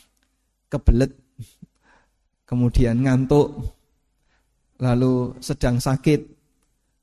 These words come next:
atau ketika lagi bingung, stres, itu hakim tidak boleh. Karena nanti ketika memutuskan jadinya apa? Ngawur. Maka kok lagi kebelet, "Engko sih aku pengen kebelet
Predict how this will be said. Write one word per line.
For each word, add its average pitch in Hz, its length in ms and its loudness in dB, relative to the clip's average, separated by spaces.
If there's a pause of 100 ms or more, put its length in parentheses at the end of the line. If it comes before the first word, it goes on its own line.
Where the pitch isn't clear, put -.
(200)
atau 127 340 -4
ketika 135 320 -4
lagi 131 320 -2
bingung, 139 560 2
stres, - 640 -8
itu 139 160 -4
hakim 135 320 -2
tidak - 160 -4
boleh. 107 240 -2 (800)
Karena 127 240 -4
nanti 131 320 -2
ketika 135 240 -2
memutuskan 139 560 -2
jadinya 139 320 2
apa? 160 320 -2 (880)
Ngawur. 127 560 -2 (880)
Maka 120 280 -4
kok 151 160 -4
lagi 151 200 -2
kebelet, 156 400 -2 (240)
"Engko - 160 -8
sih 214 120 -4
aku 175 200 -6
pengen 185 400 -2
kebelet 175 320 0